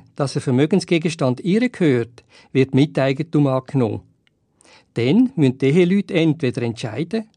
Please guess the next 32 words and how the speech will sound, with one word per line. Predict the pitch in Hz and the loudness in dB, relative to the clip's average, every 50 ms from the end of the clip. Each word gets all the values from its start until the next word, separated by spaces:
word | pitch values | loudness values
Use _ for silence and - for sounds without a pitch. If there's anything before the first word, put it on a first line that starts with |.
| _ | _
wer | - 135 131 | 0 0 0
den | - 127 | 0 -2
Gegenstand | - 147 151 143 160 143 - - 151 135 123 117 113 110 120 - - _ _ _ _ _ _ _ _ _ | 0 0 0 2 0 -2 -2 -2 -2 0 0 0 -2 -4 -8 -14 -20 _ _ _ _ _ _ _ _ _
gegen | - 113 - 113 | -14 -12 -12 -10
Verrechnung | - 127 113 123 147 - - - 160 147 - - - _ _ _ - | -8 -6 -6 -4 -6 -6 -4 -2 -2 -2 -4 -6 -16 _ _ _ -6
zu | - 135 | -2 -2
Alleineigentum | 123 120 117 131 175 202 214 214 208 226 220 - 214 208 220 | 0 0 0 2 2 4 2 2 2 0 -2 0 0 0 2
übernimmt, | 214 190 185 208 190 190 202 226 240 - - - _ _ - | 0 0 0 2 2 4 4 2 2 0 -4 -12 _ _ -2
oder | 131 131 151 156 - 185 180 - - _ _ | 0 2 2 2 2 0 0 -2 -8 _ _
sie | - - 160 139 | -6 -4 -2 -2
verkaufen | - 131 - 127 117 123 160 170 - 180 | -2 -4 -4 -2 0 0 0 0 -2 -6
den | 165 151 | -4 -2
Gegenstand | 165 160 147 175 160 156 - 156 143 147 151 156 - - - _ | -2 -2 0 -2 -4 -4 -2 0 0 0 0 -2 -4 -8 -12 _
und | - 196 196 - | -2 -2 0 2
halbieren | 170 151 - - 123 131 139 139 143 135 | 0 -2 0 0 0 0 0 0 0 -2
den | 156 160 | -4 -4
Erlös. | 175 165 127 110 107 117 120 113 104 - - - - _ _ _ _ _ _ _ _ _ _ _ _ _ _ _ - - - - - - - - - | -2 -2 -2 -2 -2 -2 -2 -2 -4 -8 -12 -18 -20 _ _ _ _ _ _ _ _ _ _ _ _ _ _ _ -20 -20 -20 -20 -20 -20 -20 -4 -2
Ist | 180 170 - - | -2 -2 2 2
bei | 185 175 | 2 4
einem | 170 165 156 147 143 | 4 4 4 2 2
Vermögensgegenstand | - 143 139 147 202 254 294 277 247 - - 240 233 254 220 - - 143 127 123 120 - 170 | 2 2 2 2 2 4 2 2 2 2 0 -2 0 -2 -2 -2 -2 -2 0 -2 -2 0 2
nicht | 185 240 214 - - _ | 2 2 2 0 -6 _
klar, | - 202 190 156 135 127 120 117 - _ _ _ - _ _ | -4 -2 0 2 2 0 0 -2 -6 _ _ _ -20 _ _
ob | - 143 131 | -4 -2 0
er | 139 143 | 2 2
ins | 131 131 - - | 2 0 -2 -2
Eigengut | 120 151 185 - 233 190 - 214 175 127 117 117 - - | -2 -2 -2 -2 -2 0 2 4 4 4 2 0 -2 -4
oder | 160 131 127 - 131 | -4 -4 -2 0 -2
in | 127 123 - | -2 -2 -2
die | 139 | -2
Errungenschaft | 131 151 196 226 247 233 233 226 220 - | 0 2 2 2 2 2 0 -2 -4 -4
gehört, | - - 170 143 127 123 113 120 - - | -4 -2 0 0 0 0 -4 -6 -12 -20